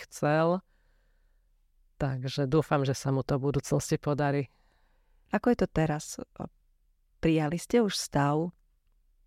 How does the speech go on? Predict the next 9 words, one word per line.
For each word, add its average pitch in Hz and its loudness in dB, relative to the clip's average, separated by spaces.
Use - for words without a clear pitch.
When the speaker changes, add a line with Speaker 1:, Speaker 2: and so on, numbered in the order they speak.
Speaker 2:
toho, 143 -2
že 156 -2
Peter 175 0
už 160 -4
bude 165 -2
mať 165 0
navždy 165 0
ochorenie 165 -2
schizofréniu? 202 -2